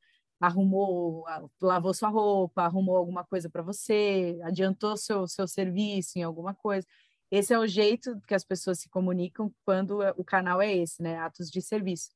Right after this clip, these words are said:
E quando a gente tem essa consciência, aí a gente começa a entender, porque vários casais co-, brigam porque, tipo, ah, eu sempre dou presente e a pessoa nunca me dá nada. Tipo assim,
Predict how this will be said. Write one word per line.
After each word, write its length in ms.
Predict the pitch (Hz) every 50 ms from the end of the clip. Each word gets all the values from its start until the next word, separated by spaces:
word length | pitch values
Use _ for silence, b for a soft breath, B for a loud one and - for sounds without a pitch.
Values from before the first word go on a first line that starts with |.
| _ _ _ _ _ _ _ _ _ _
E 80 | 220
quando 160 | 202 269 330 381
a 60 | 359
gente 220 | 262 262 233 -
tem 100 | - 202
essa 180 | 180 - 180 165
consciência, 640 | - 165 156 - - 196 220 247 247 233 - 202 180
aí 100 | 180 196
a 40 | 202
gente 200 | 202 220 185 -
começa 360 | - 220 208 202 214 214 -
a 40 | 233
entender, 680 | 226 220 190 - 269 294 330 302 285 254 240 240 226
porque 240 | - - _ - 202
vários 400 | 180 175 196 214 247 302 254 -
casais 540 | - - 196 185 175 185 185 214 208 190 -
co-, 200 | - 226 202 202 - _ -
brigam 360 | 175 185 208 226 202 240 240
porque, 240 | - 226 202 - 214
tipo, 180 | 190 - - 220
ah, 260 | 220 220 208 175 165 - _ _ _ _ _ _ _
eu 80 | - 185
sempre 340 | 185 - 226 247 254 - 285
dou 160 | 226 247 240
presente 560 | - - 226 214 190 202 196 202 240 233 - 277
e 40 |
a 60 | 262 240
pessoa 300 | - 233 - - 233 220
nunca 200 | 220 233 285 277
me 100 | 277 269
dá 100 | 262 285
nada. 440 | 277 262 214 170 160 160 160 156 156
Tipo 200 | 156 - _ - 170
assim, 380 | - - 175 160 151 147 151